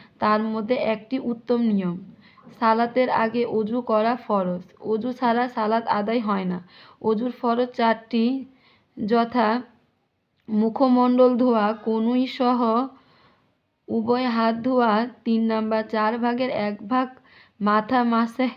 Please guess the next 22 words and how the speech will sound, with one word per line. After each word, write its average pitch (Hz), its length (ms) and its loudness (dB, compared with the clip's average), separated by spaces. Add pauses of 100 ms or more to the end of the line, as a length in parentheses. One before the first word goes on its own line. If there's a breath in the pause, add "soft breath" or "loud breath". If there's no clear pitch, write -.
করা, 240 420 2
চার 226 280 -4
নাম্বার 214 400 -2
গিরা 214 340 0
সহ 269 380 0 (400 loud breath)
উভয় 240 360 0
পা 247 380 -4
ধোয়া। 185 360 -4 (460 soft breath)
এই 214 140 -2
হচ্ছে 240 320 -2
অজুর 214 360 -2
চারটি 214 460 -2
ফরজ। 185 400 0 (840 soft breath)
দেখো, 226 220 -4
অজুর 233 340 -2
ফরজ 247 420 -2
কয়টি? 233 340 -2
অজুর 226 300 -2
ফরজ 233 380 -4
হচ্ছে 240 300 -6
চারটি। 233 640 0 (400 loud breath)
আহ, 208 60 -4